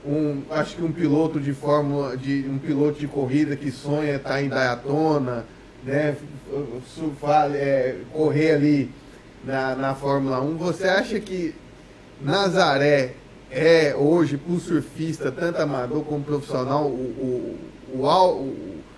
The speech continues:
o, o, o topo, surfar em Nazaré, naquelas ondas gigantes, você acha que é, assim,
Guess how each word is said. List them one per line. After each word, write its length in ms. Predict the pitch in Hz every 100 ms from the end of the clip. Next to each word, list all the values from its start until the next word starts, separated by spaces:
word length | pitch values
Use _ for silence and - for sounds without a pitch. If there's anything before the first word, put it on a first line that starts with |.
| - - - - -
o, 460 | 139 135 131 131 113 - - -
o, 280 | 170 160
o 60 | 143
topo, 420 | 196 226 233 123 - - -
surfar 420 | 170 147 180 208
em 40 |
Nazaré, 640 | 180 156 139 131 156 170 143
naquelas 520 | 127 - 143 131 120
ondas 220 | 151 151
gigantes, 460 | 127 127 147 165 -
você 80 | 139
acha 300 | 151 - 143
que 220 | 139 135
é, 260 | 151 156 135
assim, 400 | - 139 143